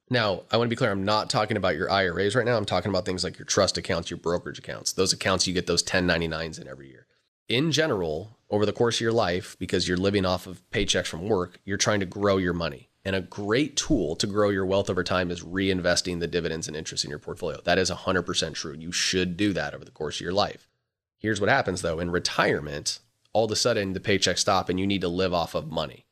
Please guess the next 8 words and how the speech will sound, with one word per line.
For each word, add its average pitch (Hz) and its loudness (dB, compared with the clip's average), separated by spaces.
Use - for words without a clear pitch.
So 110 2
when 104 2
you 151 0
have 135 0
dividends 98 2
inside 104 2
your 98 0
portfolio 87 0